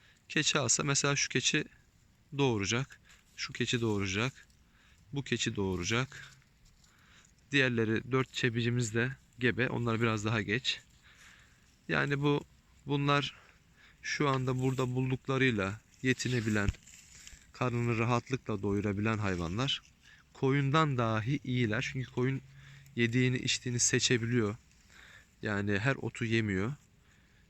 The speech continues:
dikenli bitkileri yemiyor. Ama keçi öyle değil. Hiç yem almadan rahatlıkla, küçük işletmeler özellikle,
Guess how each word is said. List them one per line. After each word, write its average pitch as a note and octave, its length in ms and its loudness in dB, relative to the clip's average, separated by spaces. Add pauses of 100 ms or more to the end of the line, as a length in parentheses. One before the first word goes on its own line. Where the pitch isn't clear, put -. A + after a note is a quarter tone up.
(100)
dikenli A#2+ 640 0
bitkileri G#2+ 500 -2
yemiyor. A2 460 2 (1400)
Ama B2 340 0
keçi - 360 -4
öyle A2+ 280 2
değil. C3 220 0 (460)
Hiç - 320 -2
yem C#3+ 280 2 (120)
almadan A#2 600 2 (1120)
rahatlıkla, B2+ 760 0 (280)
küçük - 280 -8
işletmeler F#2+ 560 -4
özellikle, F#2 680 -2